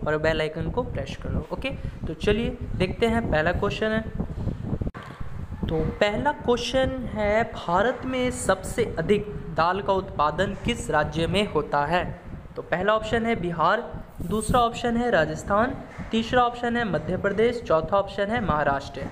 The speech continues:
तो जल्दी से इसका right answer दो, सब किसी को देना है। भारत में सबसे अधिक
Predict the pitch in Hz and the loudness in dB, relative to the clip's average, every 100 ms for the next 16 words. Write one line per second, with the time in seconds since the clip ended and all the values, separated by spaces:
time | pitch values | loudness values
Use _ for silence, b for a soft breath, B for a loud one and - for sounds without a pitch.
0 | - - 160 180 208 226 233 233 240 226 | -8 -4 2 4 4 2 0 0 4 4
1 | 220 220 220 220 226 220 233 247 180 - | 4 4 2 4 4 4 2 2 0 0
2 | 196 220 214 214 208 208 208 226 262 - | -2 0 4 6 6 4 2 2 -2 -6
3 | - - - - - - - - - - | -10 -14 -16 -20 -20 -14 -14 -14 -20 -18
4 | - - - - - - - - - - | -14 -14 -14 -14 -16 -18 -20 -20 -20 -20
5 | - - - - - - - - - - | -20 -20 -20 -20 -20 -20 -20 -20 -20 -16
6 | 170 156 151 180 247 247 196 156 160 208 | -6 0 2 4 2 0 -4 -2 -2 -2
7 | 226 - - - - 247 240 156 151 196 | -2 0 0 0 -2 -2 0 0 2 0
8 | - | 0